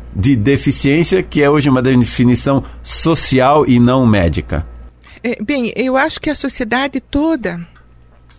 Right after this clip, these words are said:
Speaker 2: pode buscar a inclusão, porque, mais uma vez, digo, é benéfico para todos,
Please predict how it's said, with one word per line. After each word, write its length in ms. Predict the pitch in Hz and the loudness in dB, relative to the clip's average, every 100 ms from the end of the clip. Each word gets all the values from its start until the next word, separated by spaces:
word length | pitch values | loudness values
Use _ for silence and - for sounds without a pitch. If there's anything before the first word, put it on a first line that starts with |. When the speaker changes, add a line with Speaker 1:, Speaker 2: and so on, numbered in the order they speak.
| - | -12
Speaker 2:
pode 260 | - 277 240 | -2 -2 -2
buscar 500 | 254 - - 269 285 | -10 -10 -4 -4 -4
a 40 | |
inclusão, 680 | 285 277 262 262 277 269 277 - - - - - - - - - - - - - | -8 -12 -10 -8 -4 -6 -6 -16 -20 -20 -20 -20 -20 -20 -20 -20 -20 -20 -20 -4
porque, 440 | 262 - 269 - - - - - - | -4 -2 -6 -8 -10 -20 -20 -18 -2
mais 400 | 233 262 269 320 | 0 2 2 0
uma 200 | 254 233 | -2 -2
vez, 680 | 202 220 220 277 294 233 - | -4 -4 -4 -2 -4 -8 -16
digo, 640 | 180 - 247 359 262 202 - - - | -14 -8 -4 -4 -6 -12 -14 -20 -8
é 100 | 254 | -4
benéfico 640 | 220 285 269 302 - 349 - | -2 -2 -2 -2 -4 -12 -8
para 280 | 330 339 | -6 -6
todos, 680 | 330 - 359 370 - - - | -8 -8 -8 -10 -16 -18 -20